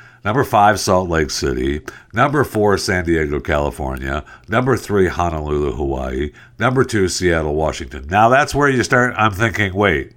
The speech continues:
Seattle's one of the healthiest places to live in the U S?" Not real sure about that. And then we get to number one. And I think,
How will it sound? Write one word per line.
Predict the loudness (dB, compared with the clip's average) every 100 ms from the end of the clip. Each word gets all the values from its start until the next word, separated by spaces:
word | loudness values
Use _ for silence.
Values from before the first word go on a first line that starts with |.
| _ -20 -14
Seattle's | 0 4 4 4 2 -2
one | -2
of | 0
the | 2
healthiest | 2 0 0 -2 -2
places | -2 -2 -4 -4
to |
live | -4 -2 -4
in |
the | -6 -2
U | 0 2
S?" | 0 -2 -18 -20 -20 -20 -4
Not | 2 2 2 2
real | 2 2
sure | 0 2 2
about | 4 4 4
that. | 2 4 4 2 -4 -20 -20 -20 -6
And | -4 0
then | 0 2
we | 2
get | 2 0
to | -2
number | 0 -2 2 2
one. | 2 -2 -6 -14 -20 _
And | -4 -2
I | 0 0
think, | 0 -2 -2 -4